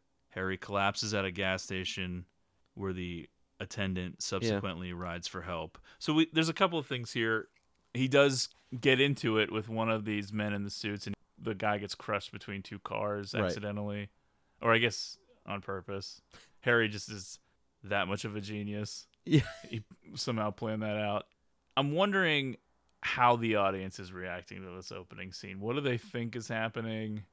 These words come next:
Speaker 1: 'Cause I'm still coming from the perspective that, like, eighty percent of them are expecting a normal Halloween movie. Like, what is this? What is
Speaker 2: I
Speaker 1: going
Speaker 2: guess it would
Speaker 1: on?
Speaker 2: be really tough to gauge, like, where this is heading. I do think it's a,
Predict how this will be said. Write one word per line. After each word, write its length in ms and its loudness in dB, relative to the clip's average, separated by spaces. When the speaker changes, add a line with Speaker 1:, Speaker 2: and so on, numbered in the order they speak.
Speaker 1:
'Cause 120 6
I'm 120 10
still 200 6
coming 260 4
from 120 0
the 100 2
perspective 560 2
that, 160 2
like, 280 0
eighty 300 4
percent 380 -4
of 100 -4
them 180 -4
are 100 -4
expecting 580 -6
a 40 -6
normal 360 -6
Halloween 560 -6
movie. 440 -4
Like, 160 -2
what 300 2
is 220 -4
this? 320 -2
What 160 -2
is 120 -4
Speaker 2:
I 100 12
Speaker 1:
going 40 8
Speaker 2:
guess 180 4
it 40 8
would 120 6
Speaker 1:
on? 40 0
Speaker 2:
be 100 4
really 220 4
tough 200 2
to 80 0
gauge, 320 6
like, 200 2
where 180 4
this 200 0
is 100 -6
heading. 480 4
I 80 12
do 120 6
think 200 4
it's 120 6
a, 140 10